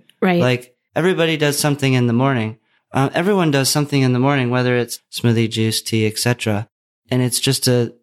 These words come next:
Speaker 2: simple way to take what you're already doing and just make it a little better and support the body in a way that these chemistries and plant information are not available in our food system.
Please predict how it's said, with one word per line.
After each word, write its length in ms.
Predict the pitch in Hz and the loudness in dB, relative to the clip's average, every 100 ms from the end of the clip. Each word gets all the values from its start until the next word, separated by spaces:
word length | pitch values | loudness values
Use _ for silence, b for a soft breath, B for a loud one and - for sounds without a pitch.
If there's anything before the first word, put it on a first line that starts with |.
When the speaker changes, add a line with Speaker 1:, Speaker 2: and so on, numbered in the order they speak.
| - | -6
Speaker 2:
simple 460 | - 175 175 160 | -2 -2 0 2
way 180 | 123 123 | 2 2
to 120 | 117 | 0
take 280 | 113 127 120 | -2 -4 -2
what 140 | 120 | -2
you're 180 | 113 113 | 0 0
already 320 | 117 135 135 | 2 2 2
doing 460 | 127 117 113 110 110 b b b | 0 2 2 0 -2 b b b
and 140 | - 113 | -2 0
just 240 | 117 117 | 0 0
make 220 | 113 110 | -2 -2
it 60 | 110 | -2
a 60 | 107 | -2
little 220 | 104 101 | -2 -4
better 420 | 104 98 104 120 b b b b | -6 -10 -10 -14 b b b b
and 180 | 113 113 | -2 0
support 380 | - - 123 - | -2 0 -2 -2
the 80 | |
body 320 | 117 107 107 107 | -2 -2 0 2
in 120 | 107 | 2
a 60 | |
way 220 | 104 107 107 | 2 2 2
that 320 | 107 101 - _ _ _ _ - | 0 0 -4 _ _ _ _ -2
these 380 | 127 123 117 - _ _ _ | 2 2 -2 -8 _ _ _
chemistries 600 | - 147 147 - 156 151 | -2 0 0 0 0 2
and 140 | 135 123 | 0 2
plant 260 | 123 120 | 0 2
information 760 | 120 117 117 113 120 - 143 - | 0 0 2 2 2 2 0 0
are 200 | 107 110 | 0 2
not 300 | 113 127 147 - | 2 2 -2 -2
available 520 | 110 107 107 110 104 | 0 2 2 2 2
in 100 | 104 | 2
our 120 | 101 | 0
food 260 | - 110 104 | 0 -2 0
system. 500 | 107 - 120 143 | -2 0 0 0